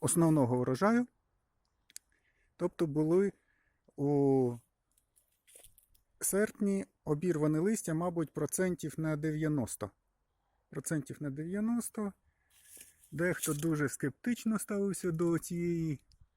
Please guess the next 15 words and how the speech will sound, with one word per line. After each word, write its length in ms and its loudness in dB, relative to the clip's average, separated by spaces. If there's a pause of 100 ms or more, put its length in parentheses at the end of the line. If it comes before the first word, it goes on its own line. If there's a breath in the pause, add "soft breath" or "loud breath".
(880)
до 220 0
цього 320 2
експеримента, 880 2 (160)
скажімо 640 -4
так. 300 -4 (880)
Казали, 420 0
що 160 -4
нічого 500 2
не 160 0
буде. 460 0 (260)
М, 440 -2
я 140 2
м, 300 -2 (480)
навіть 540 -2
також 500 -2